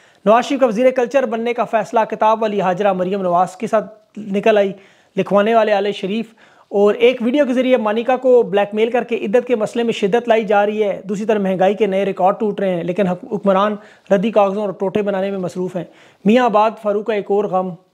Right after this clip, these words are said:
और मशहूर आलिम दीन शेख इमरान, जिन्होंने इमरान खान के हक़ में बड़ी दलील से बात की,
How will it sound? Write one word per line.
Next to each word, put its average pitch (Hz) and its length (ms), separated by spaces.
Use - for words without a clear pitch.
और 175 200
मशहूर 220 300
आलिम 202 200
दीन 208 180
शेख - 280
इमरान, 185 300
जिन्होंने 190 300
इमरान 175 300
खान 190 240
के 202 120
हक़ 180 240
में 202 100
बड़ी 254 120
दलील 233 280
से 254 140
बात 180 280
की, 196 200